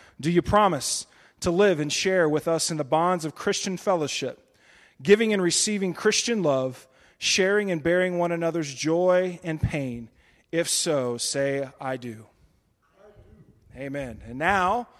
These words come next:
this is for all of you as well, for the deacons. Your congregational vow is right up there. If you can turn and read that one there. Oh, that's right. You got the screens. I wonder, why aren't you guys listening to me? Okay. You got the one in the back. All right.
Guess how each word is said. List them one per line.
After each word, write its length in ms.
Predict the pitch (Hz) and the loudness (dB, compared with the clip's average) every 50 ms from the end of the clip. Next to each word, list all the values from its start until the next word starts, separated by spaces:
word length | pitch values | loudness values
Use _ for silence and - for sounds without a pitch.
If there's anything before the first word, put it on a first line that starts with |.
| _ _ _ _ _ | _ _ _ _ _
this 100 | - 160 | -14 -10
is 80 | 147 - | -10 -6
for 160 | - 175 175 | -2 0 2
all 140 | 185 196 185 | 2 2 0
of 80 | 170 | -2
you 180 | 175 185 208 226 | -4 -4 -4 -4
as 120 | 180 151 | -6 -4
well, 260 | 156 165 170 190 226 202 | -2 0 2 2 2 0
for 160 | - 196 185 | -4 -6 -6
the 80 | 165 156 | -6 -4
deacons. 680 | 147 185 208 - 240 254 285 262 - - - - _ _ _ _ _ - _ - | -4 -4 -4 -2 -4 -6 -6 -6 -10 -12 -12 -16 _ _ _ _ _ -20 _ -14
Your 140 | 147 151 | -14 -14
congregational 760 | - - 185 185 185 180 175 160 180 190 185 - 202 185 170 | -10 -8 -6 -6 -4 -6 -4 -2 -2 -2 -2 -4 -6 -8 -6
vow 340 | 151 170 175 185 196 202 185 | -4 -2 0 0 0 0 -2
is 140 | 175 151 160 | -2 -4 -4
right 220 | 175 175 185 185 | -4 -2 -2 0
up 140 | 190 185 - | -2 -4 0
there. 400 | 175 175 170 170 185 220 220 - - _ _ _ _ _ _ _ _ _ | 2 2 4 4 4 0 -2 -8 -18 _ _ _ _ _ _ _ _ _
If 140 | - 139 131 | -18 -14 -12
you 80 | 151 147 | -12 -12
can 80 | 143 | -12
turn 260 | 127 - 165 160 160 156 | -10 -8 -6 -6 -6 -4
and 80 | 147 | -4
read 180 | 160 165 160 151 | -2 -2 0 0
that 180 | 156 151 139 | 0 -2 0
one 100 | 151 147 | -2 -6
there. 280 | 147 147 156 185 202 - _ _ _ _ _ _ _ _ _ _ _ - | -4 -4 -6 -6 -8 -12 _ _ _ _ _ _ _ _ _ _ _ -8
Oh, 140 | 151 143 | -8 -6
that's 220 | 147 175 185 - - | -6 -8 -10 -10 -10
right. 140 | 147 147 147 | -10 -10 -8
You 80 | 160 | -8
got 120 | 170 170 - | -10 -10 -10
the 60 | 160 | -10
screens. 280 | - - 190 180 160 | -12 -10 -10 -10 -12
I 20 | 160 | -12
wonder, 200 | 165 175 196 196 | -12 -10 -10 -10
why 80 | 175 190 | -8 -10
aren't 120 | 220 202 | -10 -10
you 60 | 214 | -8
guys 160 | 196 190 185 196 | -8 -8 -8 -8
listening 280 | 220 220 - 151 131 | -10 -12 -12 -14 -14
to 140 | - - 127 | -16 -16 -16
me? 120 | 127 127 | -14 -14
Okay. 220 | 143 160 - 143 135 _ _ - - - - _ | -16 -14 -16 -16 -18 _ _ -20 -20 -20 -20 _
You 60 | - 160 | -8 -6
got 140 | 160 151 | -6 -6
the 60 | - 160 | -4 -6
one 120 | 165 165 | -6 -6
in 60 | 160 | -6
the 60 | 156 | -6
back. 220 | 156 - 143 - - - - - - _ _ _ _ _ _ _ _ _ _ _ _ _ _ _ _ _ _ _ _ _ | -8 -10 -10 -10 -14 -20 -20 -20 -20 _ _ _ _ _ _ _ _ _ _ _ _ _ _ _ _ _ _ _ _ _
All 120 | - 165 185 | -2 0 2
right. 300 | 190 180 160 139 - | 4 4 2 0 -4